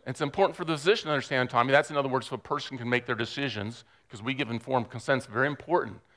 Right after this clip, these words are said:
But to, but put it as the first virtue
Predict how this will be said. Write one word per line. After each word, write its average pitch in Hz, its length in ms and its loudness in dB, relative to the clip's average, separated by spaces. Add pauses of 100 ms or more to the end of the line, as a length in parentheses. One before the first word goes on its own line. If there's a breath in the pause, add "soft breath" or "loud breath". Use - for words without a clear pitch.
(360 soft breath)
But 147 180 2
to, 123 60 -10
but 147 340 4
put 165 160 -2
it 170 100 -8
as 143 140 2
the 123 80 0
first 190 340 0 (140)
virtue 120 580 -4